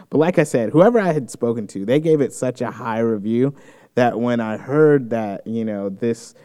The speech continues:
um, remake, it was coming out, that, uh, I was just like, "Okay,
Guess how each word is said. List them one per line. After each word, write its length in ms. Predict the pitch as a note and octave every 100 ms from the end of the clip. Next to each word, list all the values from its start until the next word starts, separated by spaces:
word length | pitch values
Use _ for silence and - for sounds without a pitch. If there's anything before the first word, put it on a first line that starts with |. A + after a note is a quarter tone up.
| _ _
um, 680 | - G#2 G2+ G2+ G2 F#2+ F2 -
remake, 720 | A#2 A#2+ A#2 A2 G#2+ - -
it 260 | - A2 -
was 220 | G#2 G2+
coming 300 | - A#2 G#2+
out, 360 | G#2+ G#2+ G2+ G2+
that, 360 | G#2+ G2 F2+ -
uh, 260 | G2+ F2+ -
I 140 | A2
was 160 | A2 G#2+
just 180 | G2 -
like, 120 | G2
"Okay, 440 | G2+ - F2+ E2